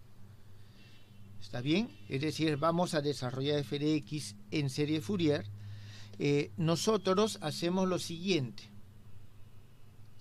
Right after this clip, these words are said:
Vamos a decir que pi n sobre L va a ser igual a k. Acuérdense cuando hicimos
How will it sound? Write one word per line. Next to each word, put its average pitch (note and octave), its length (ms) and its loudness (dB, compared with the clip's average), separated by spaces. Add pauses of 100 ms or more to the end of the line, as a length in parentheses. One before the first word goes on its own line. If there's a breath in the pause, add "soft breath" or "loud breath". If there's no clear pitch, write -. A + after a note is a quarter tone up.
(2250 loud breath)
Vamos C#3 240 0
a D3 40 2
decir C#3 260 2
que C3+ 140 2
pi E3+ 480 0
n D3 400 2
sobre D#3 580 4
L D3+ 320 2 (420 loud breath)
va B2+ 60 0
a B2+ 40 -2
ser C3 220 0
igual A2 320 -4
a B2+ 100 -6
k. F3 300 4 (400 loud breath)
Acuérdense G#3 600 4
cuando D#3 260 2
hicimos E3+ 720 2